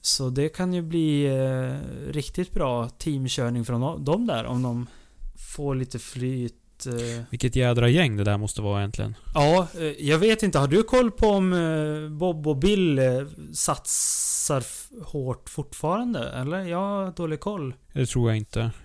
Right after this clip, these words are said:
Speaker 2: Eh, men däremot har jag sett att Oskar Persson, han har ju kört, eh, riktigt bra här. När han, alltså, han har väl inte heller en, en aktiv elitsatsning, men han har ju kört många långlopp och kört riktigt bra här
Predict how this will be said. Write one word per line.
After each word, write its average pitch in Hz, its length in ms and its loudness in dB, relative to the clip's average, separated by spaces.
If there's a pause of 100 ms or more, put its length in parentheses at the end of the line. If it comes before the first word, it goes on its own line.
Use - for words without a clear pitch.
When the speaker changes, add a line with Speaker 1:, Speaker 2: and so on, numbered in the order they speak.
(100)
Speaker 2:
Eh, 113 580 2
men 120 120 2
däremot 160 380 6
har - 40 2
jag 117 60 4
sett - 180 2
att 127 100 -4
Oskar 123 200 2
Persson, 180 380 2
han 160 100 2
har 165 80 0
ju 107 60 0
kört, - 380 -2
eh, 110 840 0
riktigt 120 280 2
bra 165 220 4
här. 104 120 2
När 107 80 0
han, 123 160 2
alltså, 127 220 2 (200)
han 160 260 0
har 131 120 6
väl 120 100 4
inte 120 160 4
heller 127 200 6
en, 107 280 -2
en 113 160 2
aktiv 110 320 0
elitsatsning, 107 580 0
men 107 100 0
han 151 160 0
har 117 80 0
ju 107 60 0
kört 110 220 -2
många 117 260 0
långlopp 110 440 0
och 104 100 0
kört 110 260 -2
riktigt 107 320 -4
bra 151 220 0
här 104 180 0